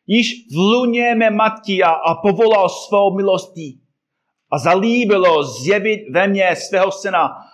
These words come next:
abych evangelium o něm hlásal mezi pohany.“ Každý rok, každý měsíc, každou hodinu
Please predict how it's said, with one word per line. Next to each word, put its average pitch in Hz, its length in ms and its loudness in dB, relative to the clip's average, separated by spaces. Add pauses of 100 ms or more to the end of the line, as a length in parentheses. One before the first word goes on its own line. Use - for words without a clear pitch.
(300)
abych 208 600 0 (240)
evangelium 202 880 0
o 190 160 0
něm 175 300 -6 (360)
hlásal 180 1040 2 (400)
mezi 120 340 -6
pohany.“ 98 580 -4 (3000)
Každý 180 360 0
rok, 185 420 2
každý 185 320 -2
měsíc, 190 640 -4
každou 185 280 0
hodinu 190 280 -2